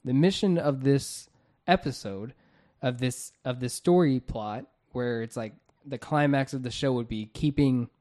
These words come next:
the party going is a, is, is the metaphor. Because if, if, if people like the people on Danny the Street, uh, like, i-, if we do not continue to, to celebrate who we are,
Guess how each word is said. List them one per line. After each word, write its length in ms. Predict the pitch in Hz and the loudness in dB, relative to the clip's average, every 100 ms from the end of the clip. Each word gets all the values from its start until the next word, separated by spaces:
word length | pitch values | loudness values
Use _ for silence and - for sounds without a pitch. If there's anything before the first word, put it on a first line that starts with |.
| _ _ - | _ _ -8
the 120 | 127 | -6
party 380 | - 143 143 127 | 0 2 2 0
going 580 | 123 127 120 101 101 107 _ _ _ _ _ _ _ _ _ _ _ _ _ _ _ _ - | 0 0 0 -4 -8 -12 _ _ _ _ _ _ _ _ _ _ _ _ _ _ _ _ -4
is 160 | 143 | 0
a, 140 | 135 127 - | 0 -2 -4
is, 280 | 143 127 127 | -2 -2 -4
is 200 | 147 135 | -2 0
the 160 | 131 156 | 2 4
metaphor. 600 | 147 139 127 - - - | 4 2 0 -4 -14 -8
Because 360 | 135 127 135 123 | -6 -2 0 0
if, 120 | 123 _ | -4 _
if, 220 | 147 123 - - - | -6 -6 -6 -12 -6
if 220 | 117 - | -6 -2
people 560 | 185 190 185 175 165 _ _ _ _ _ _ _ _ _ _ - | -2 2 4 4 2 _ _ _ _ _ _ _ _ _ _ -6
like 200 | 143 139 | 0 0
the 80 | 143 | -2
people 400 | 127 135 139 131 | -2 -2 0 0
on 220 | 110 120 | 0 -2
Danny 260 | 120 117 120 | -2 -2 -4
the 60 | 113 | -6
Street, 420 | - 127 117 113 _ _ _ _ | -6 -6 -6 -8 _ _ _ _
uh, 40 | - _ _ 135 | -20 _ _ -12
like, 240 | 123 123 _ _ _ _ - | -10 -10 _ _ _ _ -20
i-, 100 | - - | -20 -12
if 140 | 127 | -10
we 400 | 127 131 160 190 170 | -6 0 4 4 4
do 120 | 151 | 4
not 380 | 147 131 127 - | 4 4 2 -2
continue 520 | 131 - 131 127 120 | -6 -2 0 2 0
to, 400 | - 123 110 110 - | -4 -4 -4 -10 -16
to 140 | - | -16
celebrate 560 | - - 165 156 143 135 | -4 2 4 4 2 2
who 120 | 147 | 2
we 240 | 143 127 120 | 4 4 2
are, 380 | 107 110 113 | 0 -4 -6